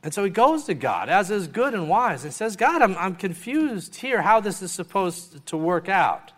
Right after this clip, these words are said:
God, what are you doing in this matter? God, if you're not with us, how can we hope to succeed? God, if you're not with us," and this was the big point he had here,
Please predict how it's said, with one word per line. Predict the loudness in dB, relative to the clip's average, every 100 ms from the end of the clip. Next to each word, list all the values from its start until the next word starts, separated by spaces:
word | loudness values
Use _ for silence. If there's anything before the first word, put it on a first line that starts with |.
| _ _ -6
God, | 4 6 6
what | 4
are |
you | 2
doing | -2 2 2 0
in | -4
this | -6 -4
matter? | -2 0 -2 -6 2
God, | 6 8 6 -2 -10 -6
if | 0
you're | 4
not | 4 6
with | 6 6
us, | 0 -4
how | 2 2
can | 2 -4
we | -2
hope | 0 -2
to | -4
succeed? | -8 -8 -8 -6 -4 -4 0
God, | 6 8 8
if | 4
you're |
not | 4 4 6
with | 6 6 4
us," | 2 2 -12 -8
and | 0 0
this | 0
was | -2
the | 0 0
big | 4 2 2
point | 0 0 0
he | -2
had | 2 2
here, | 0